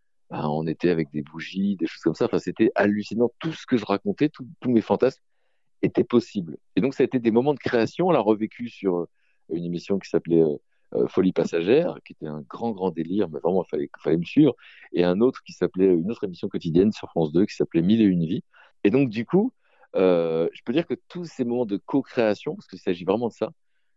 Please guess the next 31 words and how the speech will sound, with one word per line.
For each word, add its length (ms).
c'était 240
à 40
la 80
fois 160
très 260
enthousiasmant, 640
parce 180
que, 420
parce 140
que 80
vous 160
rêvez 200
d'un 120
truc, 260
mais 120
on 80
va 120
toujours 280
vous 80
dire, 100
en 60
général, 240
les 80
gens 80
vous 80
disent, 160
c'est 80
pas 100
possible. 340
Moi, 100
ben, 320